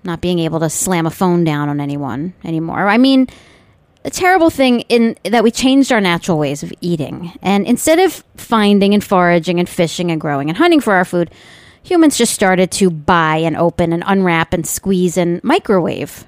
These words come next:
products that weren't food. They were just made to simulate food. You know what I always say, edible manufactured doppelgangers of food. What I call,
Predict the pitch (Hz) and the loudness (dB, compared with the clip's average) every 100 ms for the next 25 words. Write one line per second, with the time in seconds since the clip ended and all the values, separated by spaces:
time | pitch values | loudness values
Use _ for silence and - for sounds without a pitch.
0 | - 196 151 151 170 - - 175 - _ | -14 -6 -4 -4 -6 -6 -2 -2 -2 _
1 | - - 294 - - 156 139 180 - - | -20 -4 -2 -2 -4 -2 -2 -4 -8 -20
2 | - 254 262 254 233 220 254 - - - | -4 0 0 -2 -4 -4 -4 -6 -8 -2
3 | 311 254 160 - - - - - - - | 0 0 -2 -4 -12 -18 -18 -16 -14 -16
4 | - - _ _ _ _ _ _ _ - | -18 -20 _ _ _ _ _ _ _ -4
5 | 277 311 214 175 160 160 151 - 139 131 | 2 2 2 0 -2 -6 -8 -8 -10 -8
6 | 190 - 208 214 202 233 233 240 185 180 | -10 -4 0 0 2 2 2 0 0 0
7 | 196 185 180 175 - 175 160 165 160 - | 0 0 -4 -6 -6 -6 -6 -6 -6 -6
8 | 214 233 240 240 247 240 - - _ - | -6 -4 -2 -2 -2 -6 -12 -20 _ -12
9 | 254 - 269 269 - - _ _ _ - | -10 -2 0 0 -4 -18 _ _ _ -4
10 | 190 175 202 - 202 170 160 175 262 | -2 0 -2 -6 -6 -4 -2 0 0